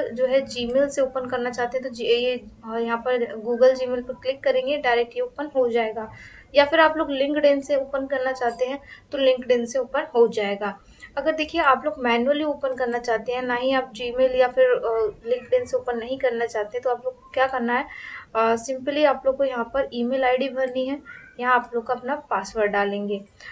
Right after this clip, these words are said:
या फिर आप लोग अगर फ़ोन नंबर से ओपन करना चाहते हैं तो देखिए यहाँ पर फ़ोन नंबर दिया गया है, यहाँ पर क्लिक करेंगे, then आप लोग को फ़ोन नंबर डालना होगा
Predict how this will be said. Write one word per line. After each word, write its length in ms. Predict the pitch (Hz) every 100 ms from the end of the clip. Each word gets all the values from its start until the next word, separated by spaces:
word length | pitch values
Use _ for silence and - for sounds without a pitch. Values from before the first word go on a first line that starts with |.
| - -
या 120 | 269
फिर 180 | 294 349
आप 180 | 320 302
लोग 140 | 302 302
अगर 200 | 311 311
फ़ोन 380 | - - 294 311
नंबर 280 | 294 285
से 140 | 277 285
ओपन 320 | 269 277 262
करना 220 | 262 247
चाहते 320 | 254 233 226
हैं 60 | 254
तो 60 | 247
देखिए 340 | 247 233 254
यहाँ 120 | 262
पर 140 | 240 269
फ़ोन 300 | - 247 262
नंबर 220 | 254 254
दिया 260 | 233 247
गया 180 | 247 240
है, 60 | 254
यहाँ 200 | 247 240
पर 80 | 240
क्लिक 400 | - 240 269 -
करेंगे, 320 | 262 262 294 - - - 254
then 140 | 262
आप 140 | 262 254
लोग 100 | 254
को 80 | 277
फ़ोन 280 | - 247
नंबर 260 | 285 269 277
डालना 320 | 240 262 262
होगा 360 | 262 240 277